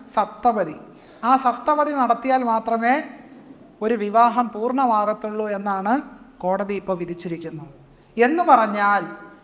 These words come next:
ബ്രാഹ്മണരുടെ ആചാരങ്ങളും അനുഷ്ഠാനങ്ങളുമാണ് കഴിഞ്ഞ കുറേ കാലമായി ഹൈന്ദവാചാരമാണ്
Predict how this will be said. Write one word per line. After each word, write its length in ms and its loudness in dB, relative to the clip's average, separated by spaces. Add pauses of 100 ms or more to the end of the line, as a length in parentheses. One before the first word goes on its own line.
(160)
ബ്രാഹ്മണരുടെ 800 2 (180)
ആചാരങ്ങളും 680 2
അനുഷ്ഠാനങ്ങളുമാണ് 1040 0 (360)
കഴിഞ്ഞ 300 -2 (160)
കുറേ 260 2 (220)
കാലമായി 640 2 (400)
ഹൈന്ദവാചാരമാണ് 1300 2